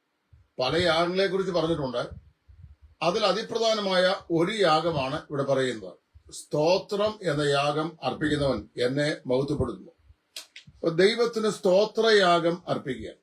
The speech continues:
അതാണ് ഇപ്പൊ ഇവിടെ ഞാൻ പറയാൻ ആഗ്രഹിക്കുന്നത്. വാസ്തവത്തില്, ആ, നാം ദൈവത്തിന്, ആ, ദൈവനാമത്തിൽ കുറച്ച് പണം കൊടുക്കുന്നു ചിന്തിക്കുക.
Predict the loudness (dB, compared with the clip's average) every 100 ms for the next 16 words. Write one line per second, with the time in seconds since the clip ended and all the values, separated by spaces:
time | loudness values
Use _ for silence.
0 | _ -20 -18 -18 -18 -6 0 2 2 0
1 | -4 -6 -6 -4 -2 -2 -4 -2 0 0
2 | 0 -4 -6 -6 -6 -8 -10 -16 -18 -20
3 | _ _ _ _ _ _ _ _ 0 0
4 | 2 0 2 2 2 0 -8 _ _ _
5 | _ _ _ _ _ _ _ 0 2 2
6 | 2 2 4 4 4 2 2 0 -2 -6
7 | -14 _ _ _ _ -12 -8 -2 0 0
8 | 0 0 0 -2 -4 -4 -2 -2 -2 0
9 | 0 0 0 0 0 -2 -2 -2 -2 -4
10 | -6